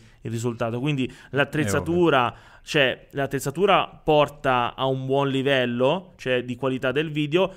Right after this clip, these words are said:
Speaker 1: poi tutto il resto lo fa la capacità della persona del saperlo usare, perché la direzione,
Speaker 2: Certo.
Speaker 1: la potenza, è quello è tutto in base a tu se sei capace o meno a usarlo.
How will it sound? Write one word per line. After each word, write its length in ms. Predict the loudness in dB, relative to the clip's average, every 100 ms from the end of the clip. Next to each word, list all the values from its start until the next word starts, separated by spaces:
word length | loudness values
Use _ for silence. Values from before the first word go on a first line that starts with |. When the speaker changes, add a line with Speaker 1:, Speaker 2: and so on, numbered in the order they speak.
| -6
Speaker 1:
poi 280 | 4 6 6
tutto 340 | 0 -2 0
il 60 | 2
resto 580 | 4 2 2 -4 0 2
lo 100 | 2
fa 400 | 2 2 2 0 -10 -8
la 160 | -2 0
capacità 480 | 0 -4 -4 -2 0
della 220 | 0 0
persona 720 | -2 -4 -2 0 2 2 2
del 280 | 0 -2 -2
saperlo 380 | -4 -4 -2 -2
usare, 440 | 2 2 2 0 -10 -20 _
perché 340 | -6 -6 0 0
la 120 | 2
direzione, 680 | 0 -2 -2 -2 2 2 2
Speaker 2:
Certo. 80 | 0
Speaker 1:
la 100 | -2
potenza, 840 | -4 -2 0 0 -2 -2 -2 -2 -6 -16
è 160 | -12 -4
quello 220 | 0 0
è 40 |
tutto 220 | 0 -4 -4
in 100 | 2
base 340 | 4 6 4
a 80 | 2
tu 200 | 2 0
se 100 | 0
sei 140 | -4
capace 360 | -2 -2 -2 -2
o 40 |
meno 240 | -4 0 0
a 20 |
usarlo. 580 | 0 2 0 0 -8